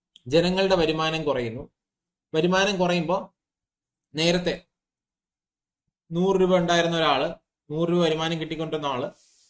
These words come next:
പത്ത് രൂപ, ഇത്ര പെർസെന്റേജ് ടാക്സ് കൊടുക്കണമെന്ന് വിചാരിക്കുക. ഇപ്പൊ അയാൾക്ക് അമ്പത് രൂപയേ ഉള്ളൂ, അയാൾ അപ്പൊ അഞ്ച് രൂപയായിരിക്കും ടാക്സ് കൊടുക്കുന്നത്. അതിന്റെ അർത്ഥം അയാളുടെ വരുമാനം കുറഞ്ഞപ്പോ അയാൾ കൊടുക്കുന്ന നികുതിയുടെ എമൗണ്ടും കുറഞ്ഞു.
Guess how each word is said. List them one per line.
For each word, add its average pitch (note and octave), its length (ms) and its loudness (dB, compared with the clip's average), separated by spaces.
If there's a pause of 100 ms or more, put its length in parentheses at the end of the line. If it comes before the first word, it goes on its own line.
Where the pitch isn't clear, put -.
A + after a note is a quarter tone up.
(1120)
പത്ത് C#3+ 300 0
രൂപ, C#3+ 160 4 (360)
ഇത്ര F3 180 -2
പെർസെന്റേജ് F3 720 0
ടാക്സ് D3+ 280 -2
കൊടുക്കണമെന്ന് D3 480 -4
വിചാരിക്കുക. A#2+ 460 -4 (760)
ഇപ്പൊ E3+ 180 -2
അയാൾക്ക് F#3+ 240 2
അമ്പത് F3+ 320 2
രൂപയേ F3+ 240 4
ഉള്ളൂ, D3 260 0
അയാൾ F3 200 0
അപ്പൊ F3 180 0
അഞ്ച് F3+ 240 -2
രൂപയായിരിക്കും E3 460 0
ടാക്സ് C#3+ 320 -2
കൊടുക്കുന്നത്. B2 260 -4
അതിന്റെ D3+ 140 -2
അർത്ഥം F3 320 -4
അയാളുടെ D#3+ 320 -2
വരുമാനം E3+ 580 -2
കുറഞ്ഞപ്പോ D#3+ 360 -4
അയാൾ D#3+ 200 0
കൊടുക്കുന്ന D#3+ 460 -6
നികുതിയുടെ D#3 640 -6
എമൗണ്ടും F#3 480 -2
കുറഞ്ഞു. B2+ 240 -10